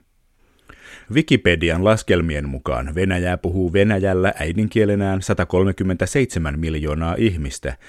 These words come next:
kun koko väkiluku lähenee sataneljääkymmentäkolmea miljoonaa. Venäjän puhujia on siis yli yhdeksänkymmentäkuusi prosenttia maan väestöstä,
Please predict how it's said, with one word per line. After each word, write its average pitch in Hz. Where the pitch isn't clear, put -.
kun 95
koko 135
väkiluku 73
lähenee 76
sataneljääkymmentäkolmea 90
miljoonaa. 64
Venäjän 107
puhujia 101
on 101
siis 95
yli 98
yhdeksänkymmentäkuusi 85
prosenttia 80
maan 95
väestöstä, 95